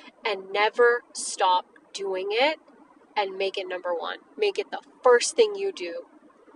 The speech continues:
Make it the only thing that you do. If that is the only thing that you are able to do is get up in the morning and make coffee, do that every single fucking day regardless.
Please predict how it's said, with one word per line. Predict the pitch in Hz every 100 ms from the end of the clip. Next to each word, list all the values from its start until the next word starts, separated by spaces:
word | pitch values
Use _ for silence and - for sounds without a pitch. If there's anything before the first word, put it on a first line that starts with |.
| _ -
Make | 214 -
it | 202
the | - 170
only | 208 277 277 240
thing | - 196 185
that | 170
you | 202 190
do. | - 170 - - _ _ _ - - _ _ _
If | 220 -
that | 202
is | 202 196
the | 185
only | 202 247 262
thing | 262 226
that | 208 196 208
you | 196
are | 190
able | 185 269
to | - 196
do | 185 180 175 -
is | 185 175 -
get | - 185
up | 190
in | 208
the | 196
morning | 185 190 180 180
and | 180
make | 175 -
coffee, | - 185 - 453 254 - _ - - - -
do | 202
that | 190 180 -
every | 196 - 226
single | - 196 190
fucking | 190 - 185 196 190
day | 170 170
regardless. | 170 - 170 - - - - -